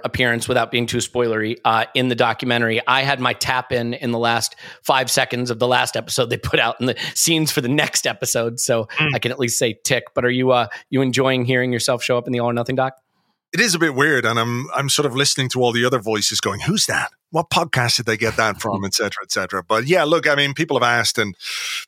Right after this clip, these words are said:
Speaker 2: um, you know, the production crew, many of whom are Arsenal fans, it has to be said, um, this wasn't sort of,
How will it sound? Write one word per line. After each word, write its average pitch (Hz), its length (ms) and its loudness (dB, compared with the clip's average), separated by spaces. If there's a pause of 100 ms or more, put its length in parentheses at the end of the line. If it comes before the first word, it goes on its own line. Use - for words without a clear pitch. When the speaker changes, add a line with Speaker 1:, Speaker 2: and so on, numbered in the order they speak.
(300)
Speaker 2:
um, 113 500 -2 (240)
you 160 100 -2
know, 139 100 4
the 120 180 2
production 135 500 0
crew, 120 500 2
many 123 240 2
of 107 60 -4
whom 120 260 -2
are 113 340 2 (140)
Arsenal 117 420 0
fans, 110 640 0
it 113 100 -12
has 107 200 0
to - 80 -12
be 95 80 -12
said, 107 420 0 (220)
um, 104 520 -2 (500)
this 135 240 2
wasn't 123 400 0
sort 120 140 0
of, 98 260 -4